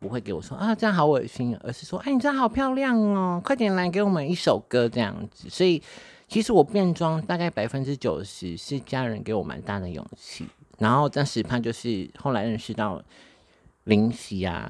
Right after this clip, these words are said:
然后甚至是我的变装妈妈辣妈祖这样子。嗯。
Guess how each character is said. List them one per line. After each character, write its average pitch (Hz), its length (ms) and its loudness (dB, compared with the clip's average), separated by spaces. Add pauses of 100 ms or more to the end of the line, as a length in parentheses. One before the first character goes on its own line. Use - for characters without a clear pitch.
然 - 80 -4
后 113 140 -2
甚 113 180 -2
至 110 60 -6
是 107 100 -6
我 98 120 0
的 - 80 -10
变 107 120 0
装 101 140 0
妈 98 140 0
妈 98 160 0
辣 101 120 0
妈 90 280 -2
祖 - 280 -14
这 98 120 -8
样 80 200 -8
子。 - 140 -20 (460)
嗯。 62 280 -12